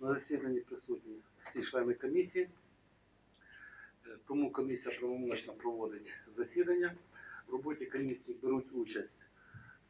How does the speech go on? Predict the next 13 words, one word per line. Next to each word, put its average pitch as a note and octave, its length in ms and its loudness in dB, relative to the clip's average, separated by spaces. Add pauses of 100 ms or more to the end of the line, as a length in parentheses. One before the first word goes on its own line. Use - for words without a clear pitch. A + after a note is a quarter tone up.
Олексій B2+ 320 2
Андрійович B2 760 6
Бучинський, D#3+ 500 0
заступник E3+ 440 -2
голови D#3+ 160 2
адміністрації, D3+ 760 -4 (840)
Сергій C3+ 400 0
Анатолійович B2+ 440 2
Свисталюк, C#3+ 440 -2
заступник E3+ 460 -6
голови D#3 340 -4 (120)
адміністрації, C#3 840 -8 (160)
е, A#2+ 140 -2